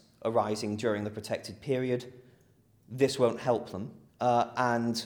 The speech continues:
the actual provision is at subsection two. Uh, the landlord's right to appropriate the payment must be used to apply the payment to meet the unprotected rent debt before it is applied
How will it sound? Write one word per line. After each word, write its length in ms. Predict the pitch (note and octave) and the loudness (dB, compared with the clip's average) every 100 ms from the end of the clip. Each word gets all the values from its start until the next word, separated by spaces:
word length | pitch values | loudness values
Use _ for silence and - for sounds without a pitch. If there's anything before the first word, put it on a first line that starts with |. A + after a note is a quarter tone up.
| - | -6
the 340 | A#2 A#2+ A#2 A#2 | -4 -2 -2 -2
actual 320 | B2 - B2 | -2 -2 -4
provision 580 | B2 B2+ C3 C3 B2+ - | 0 0 0 0 -2 -2
is 280 | A2+ A2+ A2+ | -2 0 0
at 180 | A2+ - | -2 0
subsection 880 | - A#2 - A#2 - B2 A2 G#2 - | 0 0 2 0 0 -2 -2 -2 -8
two. 420 | - G3+ G2+ - - - - _ - - - | 0 2 2 -2 -14 -20 -20 _ -20 -20 -6
Uh, 160 | - A#2+ | 4 6
the 140 | A#2 | 6
landlord's 520 | D#3 F#3 E3+ D3 A#2+ | 8 6 6 4 4
right 300 | B2 C3+ B2+ | 8 8 8
to 100 | - A#2+ | 2 -2
appropriate 540 | - D#3+ D3+ A#2 G#2+ | 4 4 6 2 0
the 60 | A2 | -2
payment 520 | C3 G#2 G#2 F2+ - - _ - | 0 2 0 -4 -10 -16 _ 2
must 320 | D#3+ D#3+ - | 4 4 0
be 60 | A2 | 0
used 320 | G#2 G#2 - | 0 0 -2
to 80 | A2 | -4
apply 260 | - G#2+ | 0 0
the 80 | G#2 | 0
payment 400 | - A2 G#2 - | -2 0 0 -4
to 120 | - | -4
meet 340 | G#2+ G#2+ A2 - | -2 -2 -6 -6
the 140 | A2+ | 2
unprotected 640 | A#2+ B2 A#2 - - - G2+ | 2 2 -4 -6 -6 -6 -4
rent 240 | G2+ - | -4 -2
debt 300 | - F#2 - - _ _ _ | -4 -4 -6 -16 _ _ _
before 460 | A#2+ - E3+ C3+ G#2 | -4 4 8 8 6
it 100 | G#2+ | 2
is 100 | G#2 | -6
applied 460 | - G2 F#2+ F#2 | -2 -2 -2 -4